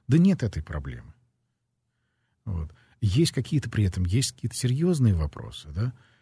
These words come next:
Например, вопрос кризиса моно-, моногамной семьи. Это во всем западном мире, да, есть серьезнейшая проблема. Да, и церковь к этому не будет приспосабливаться, потому что, да, мы все-таки однозначно решили, да, и мы пусть будем терять популярность и так далее, но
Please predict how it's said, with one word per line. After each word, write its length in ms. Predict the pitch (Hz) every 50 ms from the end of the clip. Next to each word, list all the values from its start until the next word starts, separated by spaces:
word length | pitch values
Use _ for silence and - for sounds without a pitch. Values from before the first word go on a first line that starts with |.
| _ _ _ _ _ _ _ _ _ _ _ -
Например, 320 | 101 95 - 107 113 139 135
вопрос 360 | 117 104 - 131 135 117 -
кризиса 420 | - 117 127 139 139 123 - -
моно-, 340 | 120 117 117 113 117 123 - -
моногамной 480 | 120 113 120 117 110 120 117 113 110
семьи. 500 | 101 - - 101 92 87 80 73 67 76 - _ _ _ _ _ -
Это 380 | - 80 - - 73 71 71
во 100 | 78 92
всем 240 | 90 - - 101 92
западном 460 | 87 82 80 - 78 76 78 76 76
мире, 180 | 76 76 76 73
да, 120 | 76 92
есть 240 | 101 101 104 98 -
серьезнейшая 500 | - - 98 95 92 90 80 - - 80
проблема. 480 | - - 80 73 71 76 71 65 64 - _ _ _ _ _ _ _ _ _ _ _ _ _ _ -
Да, 120 | 101 85 - -
и 80 | 95
церковь 320 | 95 - - 123 - 120 107
к 80 | -
этому 280 | - 110 - - 113 117
не 120 | 117 123
будет 300 | 120 110 107 104 90 -
приспосабливаться, 800 | - - 76 - - 76 73 - 80 71 - - - 64 - -
потому 120 | - 80 78
что, 140 | - - 85
да, 220 | 80 92 95 95
мы 260 | 90 82 95 101 90 80
все-таки 320 | 78 - 87 80 - - 87
однозначно 560 | 85 85 92 90 87 87 82 80 - - 82
решили, 400 | 87 90 - - 143 151 151 139
да, 240 | 110 90 98 92 87
и 60 | 87
мы 140 | 92 101 98
пусть 300 | 92 - 101 92 - -
будем 240 | 92 95 90 92 87
терять 340 | - - - 92 85 82
популярность 720 | - - 80 - 80 87 110 135 143 135 104 95 92 -
и 40 | - -
так 180 | - 87 90
далее, 320 | 92 120 143 151 139 117 95
но 220 | 90 95 98 -